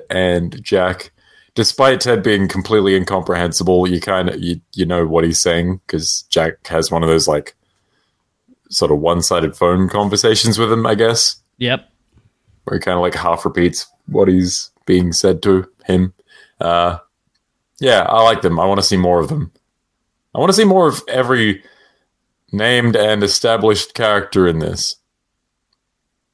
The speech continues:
Speaker 2: Uh, absolutely. Well, it's, uh, the, the thing we've been talking about for the last few episodes is, like, uh, they've set all
Speaker 1: Mm-hmm.
Speaker 2: this stuff up and we don't know where it's going.
Speaker 1: Will it happen again?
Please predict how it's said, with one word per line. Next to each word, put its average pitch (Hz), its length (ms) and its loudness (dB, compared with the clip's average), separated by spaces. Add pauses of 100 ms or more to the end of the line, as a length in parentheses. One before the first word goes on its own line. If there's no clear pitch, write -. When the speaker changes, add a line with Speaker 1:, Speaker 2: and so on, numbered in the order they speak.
(1040)
Speaker 2:
Uh, 156 260 0
absolutely. 170 560 2 (180)
Well, 170 380 2
it's, 190 160 -2
uh, 175 300 0
the, 175 200 -4 (200)
the 202 120 2
thing 269 220 -2
we've 208 100 2
been 175 120 0
talking 175 240 2
about 151 220 2
for 151 100 -4
the 139 40 -2
last 143 440 0 (580)
few 160 300 0
episodes 120 500 -2
is, 113 100 -6
like, 120 320 -2
uh, 67 240 -12
they've 127 160 -6
set 156 200 2
all 139 60 2
Speaker 1:
Mm-hmm. 131 80 -2
Speaker 2:
this 127 100 -2
stuff - 320 -2
up 131 240 -2
and 113 100 -6
we 117 60 -4
don't 127 160 -4
know 120 80 -4
where 120 120 -4
it's 107 120 -8
going. 107 400 -8 (800)
Speaker 1:
Will 104 240 2
it 143 140 2
happen 139 380 0
again? 151 600 2